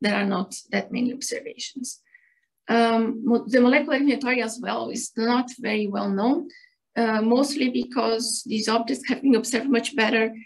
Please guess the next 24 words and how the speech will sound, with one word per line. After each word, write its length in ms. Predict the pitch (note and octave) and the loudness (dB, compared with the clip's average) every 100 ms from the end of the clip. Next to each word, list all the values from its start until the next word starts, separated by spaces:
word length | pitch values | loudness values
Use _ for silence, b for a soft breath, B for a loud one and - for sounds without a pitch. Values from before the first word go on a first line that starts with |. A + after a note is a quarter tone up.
| B - | B 2
in 120 | A3+ | 2
the 140 | A3+ | 6
infrared, 680 | B3+ C4 B3 A#3+ A#3+ B3 B3 - - _ _ - | 4 4 4 4 4 4 0 -4 -14 _ _ -12
uh, 340 | A#3 A3 G#3+ - | -8 -6 -6 -4
and 340 | G#3+ G#3+ B3+ | -2 -2 -2
some 400 | - C4 - - - _ | -2 -2 -2 -6 -20 _
in 200 | - A#3+ | 6 8
U 160 | A#3 A3 | 8 6
V 260 | B3 B3+ A3+ | 8 8 6
as 160 | G3 | 2
well. 200 | G3+ G#3+ | 2 2
We 80 | B3+ | 2
have 120 | A#3+ | 2
molecular 360 | B3 B3 - B3 | 0 -2 0 -2
hydrogen 380 | A#3+ - F#3+ G3+ | -2 -2 -2 -2
absorption 580 | G3 - - - - B B B | -2 -4 -4 -4 -6 B B B
in 120 | A#3 | 0
U 120 | G#3+ - | 2 2
V. 280 | - - - _ _ _ _ _ _ _ _ B B B _ _ _ - | 0 -2 -6 _ _ _ _ _ _ _ _ B B B _ _ _ -2
Uh, 300 | A3+ A3 G#3+ | 2 4 4
but 120 | G3+ | 2
then 200 | G#3 G#3 | 2 2
it's 200 | G#3 - | 2 0
more, 360 | G3+ G3 G3 | -2 0 0